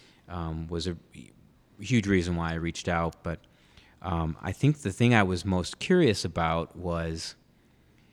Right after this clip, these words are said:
uh, someone, for someone who's not from here but's been here a good amount of time. Um,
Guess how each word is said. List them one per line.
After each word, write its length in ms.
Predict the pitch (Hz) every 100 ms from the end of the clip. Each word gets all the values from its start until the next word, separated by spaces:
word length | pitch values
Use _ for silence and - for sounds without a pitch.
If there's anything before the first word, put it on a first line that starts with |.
| _ _ _ _ _ -
uh, 540 | 92 90 85 82 78 - -
someone, 480 | - - 113 104 101 - _
for 140 | - 101
someone 280 | - 120
who's 240 | 110 98 85
not 480 | 87 90 92 101 -
from 240 | 104 92
here 180 | 90 90
but's 300 | 90 - - _ _ _ 107 -
been 140 | 175
here 300 | 180 104 101
a 60 | 110
good 240 | - 113
amount 280 | 107 107 92
of 120 | 90
time. 520 | - 85 82 85 127 - _ _ _ _ _ _ _ -
Um, 500 | 104 92 90 87 82